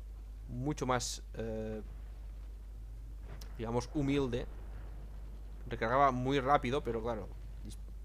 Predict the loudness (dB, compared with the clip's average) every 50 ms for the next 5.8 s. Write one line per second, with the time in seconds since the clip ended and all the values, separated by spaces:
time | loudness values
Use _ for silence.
0 | -8 -8 -8 -6 -4 0 2 2 2 2 2 0 0 0 0 -2 -2 -2 -6 -6
1 | -8 -8 -10 -10 -10 -10 -10 -10 -10 -10 -10 -8 -8 -8 -8 -8 -8 -8 -8 -10
2 | -8 -8 -6 -4 0 0 2 0 0 2 4 6 6 8 8 6 6 6 6 4
3 | 6 6 6 4 4 2 0 0 -2 -2 -4 -4 -4 -4 -4 -4 -4 -4 -4 -6
4 | -6 -6 -6 -6 -6 -8 -8 -8 -8 -8 -8 -8 -8 -8 -8 -8 -8 -8 -8 -8
5 | -8 -8 -8 -8 -6 -8 -6 -6 -6 -6 -6 -6 -6 -6 -6 -6